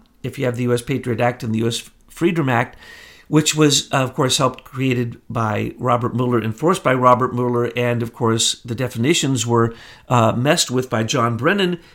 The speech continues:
That was their job, was to come in and place that so that they could use that against anybody that was their enemy.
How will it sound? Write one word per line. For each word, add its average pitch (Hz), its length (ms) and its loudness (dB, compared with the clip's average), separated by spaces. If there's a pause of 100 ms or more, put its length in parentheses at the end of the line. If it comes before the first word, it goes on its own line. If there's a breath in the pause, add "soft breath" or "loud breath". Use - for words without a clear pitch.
That 156 340 4
was 151 200 2
their 156 180 6
job, 151 460 6
was 120 160 2
to 127 100 -6
come 135 200 -2
in 135 80 -2
and 120 200 -2
place 175 380 2
that 113 320 0
so 117 140 -2
that 113 180 -4
they 165 180 2
could 135 200 -2
use 175 300 -2
that 139 180 0
against 127 480 -4
anybody 165 580 2
that 151 160 -2
was 135 140 -4
their 127 180 -2
enemy. 131 420 -4